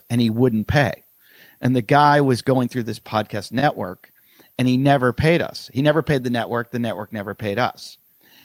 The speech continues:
And when we decided to, to divide up the podcast, Jim goes, "Give me half the money that's in the account and sh-, take my name off the show." And I said, "Okay, there's only about five hundred dollars in the account,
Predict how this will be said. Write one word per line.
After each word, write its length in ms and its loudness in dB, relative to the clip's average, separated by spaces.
And 260 0
when 500 0
we 160 4
decided 520 2
to, 120 -6
to 80 4
divide 360 4
up 120 0
the 80 -2
podcast, 600 2
Jim 220 2
goes, 200 2
"Give 180 0
me 100 4
half 260 2
the 80 -2
money 260 2
that's 220 -4
in 100 -2
the 140 0
account 340 0
and 180 -2
sh-, 180 -10
take 180 0
my 120 -2
name 160 0
off 160 -2
the 80 -12
show." 300 0
And 120 -6
I 140 -4
said, 340 -4
"Okay, 280 2
there's 340 -4
only 200 0
about 220 2
five 220 0
hundred 180 -4
dollars 320 -2
in 80 -6
the 140 -4
account, 520 0